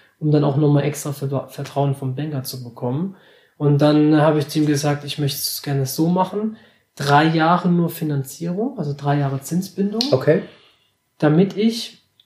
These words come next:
Speaker 1: jetzt erstmal diesen einen Part mache und wir nach drei Jahren eine Neubewertung machen und ich in drei Jahren nochmal neues Geld für eine Aufstockung, äh, Aufstockung dann mache.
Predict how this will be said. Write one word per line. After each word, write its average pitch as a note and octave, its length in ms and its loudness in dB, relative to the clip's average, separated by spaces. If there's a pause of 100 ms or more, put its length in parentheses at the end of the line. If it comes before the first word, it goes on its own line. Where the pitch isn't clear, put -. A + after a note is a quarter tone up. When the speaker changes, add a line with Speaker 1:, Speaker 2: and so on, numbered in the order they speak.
(540)
Speaker 1:
jetzt E3+ 320 2
erstmal E3 340 2
diesen C#3+ 300 -2
einen F3+ 360 4
Part G#3 380 0
mache G#3 380 0 (720)
und E3 400 2
wir D#3 80 2
nach D3 240 0
drei E3 280 0
Jahren G3 680 2 (400)
eine D3+ 100 -2
Neubewertung F#3+ 840 2
machen G3+ 340 0
und E3 200 -2
ich D3 100 -2
in C#3+ 120 -4
drei E3 280 2
Jahren E3+ 200 4
nochmal D3+ 260 2
neues D#3 380 2
Geld D#3 160 0
für D3+ 160 -4
eine C3 140 2
Aufstockung, C3+ 760 -6
äh, C#3 40 -10
Aufstockung C3 640 -6
dann A2+ 180 -6
mache. A2 240 -6